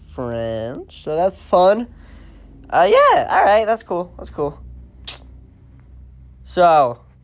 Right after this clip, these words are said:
yeah, this is basically a Days Vibes episode, and I'm talking about the day.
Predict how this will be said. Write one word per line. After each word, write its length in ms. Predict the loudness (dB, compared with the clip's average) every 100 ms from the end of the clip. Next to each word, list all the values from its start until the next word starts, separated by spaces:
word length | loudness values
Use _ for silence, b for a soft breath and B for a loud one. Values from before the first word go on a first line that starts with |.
| _ -20 -20 -20 -20 -20 -20 -14
yeah, 340 | -6 -6 -6 -10
this 160 | -18 -12
is 40 |
basically 420 | -10 -10 -10 -10
a 40 | -8
Days 300 | -8 -8 -6
Vibes 280 | -6 -4
episode, 360 | -8 -10 -10 -10
and 80 | -8
I'm 120 | -10
talking 280 | -6 -8 -6
about 160 | -12 -10
the 80 |
day. 240 | -8 -8